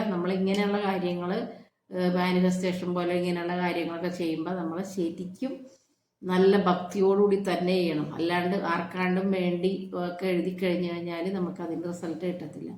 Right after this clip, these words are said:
അപ്പം അത് പ്രത്യേകം, പ്രത്യേകം. അപ്പം നമുക്ക് ഈ നമ്പറിൻ്റെ പ്രത്യേകത എന്താണെന്നറിയാമോ? നമുക്കിതൊരു,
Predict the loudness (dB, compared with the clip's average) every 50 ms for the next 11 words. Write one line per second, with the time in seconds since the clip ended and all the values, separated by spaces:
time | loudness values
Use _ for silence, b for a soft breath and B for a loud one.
0 | -16 _ _ _ _ _ _ -20 -14 -6 -2 -2 0 0 0 0 0 -2 -4 -6
1 | -6 -4 -2 -2 0 0 -2 -2 -4 -8 -10 -12 -16 -16 -14 -14 -12 -8 -6 -6
2 | -6 -6 _ _ _ _ _ -10 -6 -2 0 2 2 2 2 2 2 4 4 4
3 | 4 4 4 4 4 4 4 4 4 4 2 0 -4 -4 -4 -4 -2 0 2 2
4 | 4 2 2 2 0 0 0 0 0 0 0 2 2 0 0 -2 -4 -6 -8 -10
5 | -12 -18 -20 -20 _ -10 -6 -4 -4 -2 -2 0 2 2 2 2 0 -2